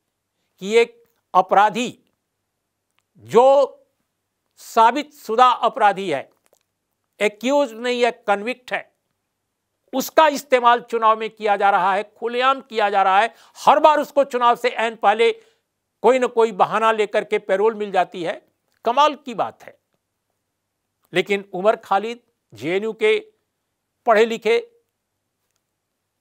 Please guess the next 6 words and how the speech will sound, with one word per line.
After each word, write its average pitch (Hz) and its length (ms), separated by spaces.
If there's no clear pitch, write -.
एक 214 340
पीएचडी 233 580
स्कॉलर, 156 440
सैफी 233 560
जर्नलिस्ट 214 640
और 220 400